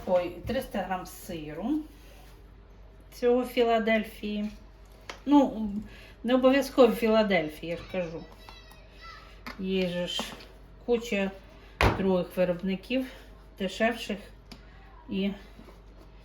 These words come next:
нічим не гірших. Так, триста грам сиру, чи я навіть м'якого сиру.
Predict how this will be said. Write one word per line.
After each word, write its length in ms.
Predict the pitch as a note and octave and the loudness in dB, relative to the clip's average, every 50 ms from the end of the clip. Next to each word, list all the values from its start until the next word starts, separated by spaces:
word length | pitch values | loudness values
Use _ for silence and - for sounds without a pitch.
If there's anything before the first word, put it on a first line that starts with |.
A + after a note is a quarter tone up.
| - - - - - - - | -20 -20 -20 -20 -18 -10 -6
нічим 480 | F3+ F3+ F3 F3 - - G#3 G3 F#3+ F#3 | -6 -6 -6 -8 -6 -4 -2 0 0 2
не 100 | F#3+ F3+ | 0 -2
гірших. 560 | F3 - E3 D#3 - - - - - - - - - - - - - - - - - - - - - - - - - - - - - - - - - - - - - | -2 -4 -8 -8 -6 -6 -8 -8 -8 -10 -16 -16 -18 -18 -20 -20 -20 -20 -20 -20 -20 -20 -20 -20 -20 -20 -20 -20 -20 -20 -20 -10 0 4 6 6 6 4 0 -8 -6
Так, 220 | - F3 E3 - - - - - - - - - - - - - - - - - - - - - - | -4 -4 -4 -4 -6 -10 -2 0 0 0 0 -2 -8 -14 -18 -20 -20 -20 -20 -20 -20 -20 -16 -10 -4
триста 480 | - A#3+ D4+ D#4+ - - - B3+ A#3 G#3+ | 0 0 0 0 -2 -2 4 6 6 6
грам 380 | G3+ G#3 G#3+ G#3 G3+ G3 F#3+ - - - - - | 6 4 2 2 2 0 -2 -2 -6 -10 -14 -16
сиру, 800 | - - - - - G#3+ G3+ F#3 E3+ E3+ E3+ F3 G3 A3+ C4 D4 - - - - - - - - - | -16 -10 -10 -8 -6 -4 -4 -4 -2 -2 -2 -4 -4 -4 -6 -6 -8 -12 -14 -16 -20 -20 -20 -16 -8
чи 100 | - G2 F#2+ F#2+ - - - - - - - | -4 -2 -2 -2 -2 -6 -14 -18 -20 -16 -8
я 100 | - G3+ | -8 -6
навіть 280 | F#3+ F#3 F#3+ F3+ G#3 G3+ | -6 -6 -10 -10 -10 -8
м'якого 500 | G3+ G3 - - - B3+ A#3 A3 G#3+ G3 | -10 -10 -12 -6 -4 -2 -2 -2 -4 -6
сиру. 680 | - - - - F#3+ F3 E3+ E3+ E3+ F3 G3+ B3 C#4+ | -8 -12 -12 -10 -10 -10 -10 -10 -12 -12 -12 -12 -12